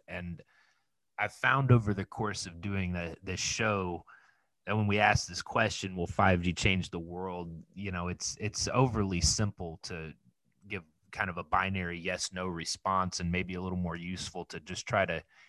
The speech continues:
contextualize how we think about an answer to that question. So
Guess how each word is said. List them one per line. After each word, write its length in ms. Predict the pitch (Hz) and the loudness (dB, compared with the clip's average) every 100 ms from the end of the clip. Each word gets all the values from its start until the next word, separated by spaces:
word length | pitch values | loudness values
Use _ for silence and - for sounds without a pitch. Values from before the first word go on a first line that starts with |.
| _ - | _ -4
contextualize 920 | 104 95 110 107 - 101 90 85 80 | -2 0 0 0 -2 0 2 2 0
how 180 | 85 95 | 0 0
we 160 | 80 | -2
think 360 | 73 - 107 - | -12 -2 -2 -2
about 360 | 82 80 73 - - _ _ - | -4 -4 -4 -8 -20 _ _ -12
an 100 | 104 | -8
answer 340 | 92 92 - 85 | -6 -6 -10 -12
to 180 | - 80 | -8 -6
that 200 | 78 - | -6 -8
question. 520 | - 92 92 - 87 | -6 -4 -4 -8 -8
So 300 | - 92 87 | -6 -8 -8